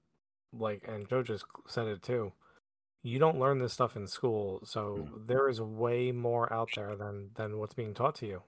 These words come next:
Speaker 1: And,
Speaker 2: Yeah.
Speaker 1: you know, I, I can't really blame you. We, you know, Smith, you and I are both educators. We can't really blame the system.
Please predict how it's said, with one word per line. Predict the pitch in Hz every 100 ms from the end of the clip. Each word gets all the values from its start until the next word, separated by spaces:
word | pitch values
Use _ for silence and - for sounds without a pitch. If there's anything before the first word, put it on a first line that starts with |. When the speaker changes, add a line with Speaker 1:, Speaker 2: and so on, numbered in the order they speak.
| _
Speaker 1:
And, | 120 107 107 104
Speaker 2:
Yeah. | 95 - _ _ _ _ _ _ _ _ 117
Speaker 1:
you |
know, | 110 101 - -
I, | 156 -
I | 220
can't | - 226 175
really | 160 139
blame | 131 175
you. | 151 139
We, | 143
you | 151
know, | 135 127 120
Smith, | - 151 123
you | 147
and | 143
I | 127
are |
both | 117 127 120
educators. | 107 107 107 107
We | 113
can't | 170 165
really | 139
blame | 110 117 120 131 135
the | 120
system. | - 135 - 175 165